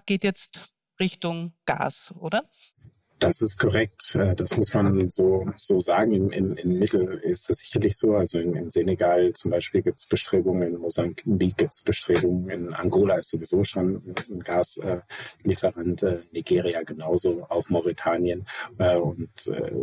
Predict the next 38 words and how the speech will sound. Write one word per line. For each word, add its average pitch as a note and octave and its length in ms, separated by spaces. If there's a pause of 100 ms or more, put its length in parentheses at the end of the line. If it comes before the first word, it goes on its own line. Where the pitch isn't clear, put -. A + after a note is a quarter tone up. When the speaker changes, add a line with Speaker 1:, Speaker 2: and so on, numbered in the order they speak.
(360)
Speaker 2:
ja, D#2+ 180
eigentlich - 460 (920)
sie-, F#2+ 200
sieht - 220
man's E2 240
in, E2+ 140
in, F2+ 220
in F2 240
mehreren F2+ 440
Ländern, E2 460
wo F2+ 140
jetzt - 220
gerade E2 280
diese, E2 400
diese D#2+ 240
Inter-, - 320
dieser D#2+ 460
Inter-, F#2+ 320 (100)
dieses - 180
Interesse - 440
da - 240
ist. - 280 (320)
Ähm, E2+ 220
der E2 160
Präsident F2+ 580
von E2 300
Senegal, F#2+ 600
äh, E2 160
Macky E2+ 300
Sall, F#2 440
hat F2+ 140
gesagt, - 380
that F2 220
he F2 200
was F2+ 220
dancing F#2 540
with - 260
joy, F#2+ 480